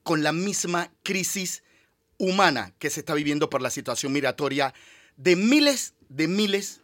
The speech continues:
de personas que tratan de llegar a los Estados Unidos y hacen un recorrido muy exigente por la selva de Darién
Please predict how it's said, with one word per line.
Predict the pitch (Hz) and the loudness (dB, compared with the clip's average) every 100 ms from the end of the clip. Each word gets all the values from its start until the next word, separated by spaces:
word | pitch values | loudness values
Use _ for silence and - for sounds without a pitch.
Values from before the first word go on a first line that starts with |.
| _ _ _ _ - | _ _ _ _ -12
de | 143 | -10
personas | 156 139 185 175 175 - | -8 -6 -2 -2 -4 -8
que | 143 | -6
tratan | 151 143 147 | -4 -2 -2
de | 147 | -4
llegar | 127 139 | -2 -2
a | 147 | -2
los | 135 | -4
Estados | 123 143 143 156 | -4 -2 -2 -2
Unidos | 165 202 208 - _ _ _ _ | 0 2 0 -2 _ _ _ _
y | 135 | -6
hacen | 143 160 151 | -4 -2 -4
un | 156 | -2
recorrido | 160 156 135 151 151 160 165 - - - | -4 -4 -6 -2 0 0 -2 -10 -20 -8
muy | 156 202 214 180 | 0 2 4 4
exigente | 165 - 135 151 143 123 | 0 -2 -2 -2 -2 -4
por | 123 | -2
la | 127 - | -2 0
selva | 165 151 | 0 0
de | 135 123 | -2 -2
Darién | 123 143 160 156 | -2 0 -2 -2